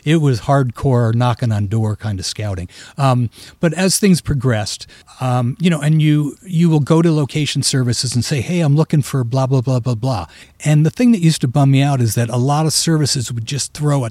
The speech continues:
ton of stuff at you, hoping something would stick. And that kind of gives you a, you know, that's a lot of time to go through stuff that isn't what you asked for.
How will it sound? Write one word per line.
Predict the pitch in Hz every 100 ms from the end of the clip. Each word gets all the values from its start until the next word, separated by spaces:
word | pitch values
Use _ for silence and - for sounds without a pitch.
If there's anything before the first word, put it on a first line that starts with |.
| -
ton | - 220 240
of | 190
stuff | - 143 -
at | 127
you, | 117 117 110 - -
hoping | - 156 143
something | 127 135 120 117 104
would | 92 -
stick. | - - - - - - -
And | 160 165
that | 190 -
kind | - 233
of | 190 135 110
gives | 143 135 123
you | 123
a, | 120 147
you | 156
know, | 151
that's | -
a | 247
lot | 196 139
of | -
time | 117 113 113
to | 107
go | 98 113
through | - 110
stuff | - 110 -
that | 107
isn't | 104 98 110 _
what | - 113
you | 107 -
asked | 95 95 - -
for. | 87